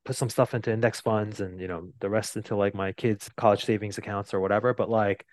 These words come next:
a lot of the excess profits we have from our holding company, um, like, use it to incubate another business or, you know, reinvest in growing the existing business that we have, or,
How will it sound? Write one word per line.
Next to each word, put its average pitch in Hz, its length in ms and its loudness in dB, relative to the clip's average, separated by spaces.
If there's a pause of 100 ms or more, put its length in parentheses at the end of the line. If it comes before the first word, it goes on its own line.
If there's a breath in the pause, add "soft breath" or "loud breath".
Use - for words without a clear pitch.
a - 60 0
lot 120 180 8
of 110 60 0
the 110 100 2
excess 113 280 -4
profits 120 440 -2
we 120 80 0
have 113 380 4
from 110 180 -4
our 107 60 -2
holding 113 200 -2
company, 120 460 -2
um, 101 360 -2 (100)
like, 113 320 4
use 131 240 4
it 139 80 6
to 139 120 2
incubate 147 300 6
another 160 220 4
business 135 360 2
or, 113 320 2 (220 soft breath)
you 127 80 -2
know, 113 80 0
reinvest 131 480 6
in 120 140 0
growing 127 320 4
the 123 140 6
existing 120 340 0
business 101 300 -2
that 98 120 0
we 92 80 -2
have, 87 300 -4
or, 101 320 -2